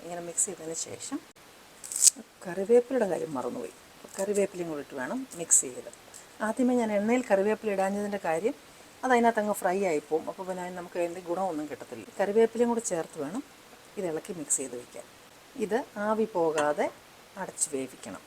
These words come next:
ഒരു നാലഞ്ച് മിനിറ്റ് ഇരുന്നാൽ ഇത് വേ-, വേകും. ഇടയ്ക്ക് അതൊന്ന് നമ്മൾ തുറന്ന്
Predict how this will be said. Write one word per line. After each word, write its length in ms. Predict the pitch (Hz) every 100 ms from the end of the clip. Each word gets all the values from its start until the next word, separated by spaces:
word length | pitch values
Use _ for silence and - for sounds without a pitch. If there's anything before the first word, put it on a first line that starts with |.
| - -
ഒരു 100 | 262 254
നാലഞ്ച് 420 | 240 277 254 254 247
മിനിറ്റ് 200 | 233 208
ഇരുന്നാൽ 260 | 214 214 208
ഇത് 60 | 185
വേ-, 180 | 165 170 - 170
വേകും. 280 | 170 226 285 202
ഇടയ്ക്ക് 220 | 208 220 208
അതൊന്ന് 180 | 196 185
നമ്മൾ 140 | 185 -
തുറന്ന് 240 | 175 180